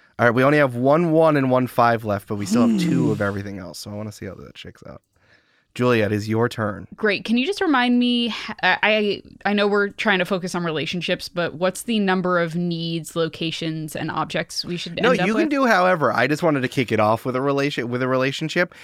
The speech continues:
Speaker 1: Uh, we need two, we should have two needs,
Speaker 2: Mm-hmm.
Speaker 1: uh, one location and one object. So if you wanna do a location or another need,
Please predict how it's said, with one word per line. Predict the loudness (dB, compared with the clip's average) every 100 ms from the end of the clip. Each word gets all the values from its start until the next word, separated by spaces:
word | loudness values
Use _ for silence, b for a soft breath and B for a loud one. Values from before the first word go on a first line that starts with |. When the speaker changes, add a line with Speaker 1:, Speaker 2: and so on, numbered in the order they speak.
| B
Speaker 1:
Uh, | 4 6 6 2
we | 0
need | 0 0 -4
two, | -8 -4 -4
we | -4 -6
should | -6 -2 0 2
have | 2 2 2
two | -4 -4 -2
needs, | 0 -2 -6 -8 -12 -12 B B
Speaker 2:
Mm-hmm. | -4
Speaker 1:
uh, | 2 2
one | 2 4 4 2
location | 2 0 0 -2 -2
and | -2 -2
one | -2 -2
object. | -4 -4 -6 -14 -14
So | -4 -4
if | -2
you | 0
wanna | 2 2
do | 0 0
a |
location | -2 -2 -6 -4 -4
or | -4
another | -4 -4 -4
need, | -6 -6 -8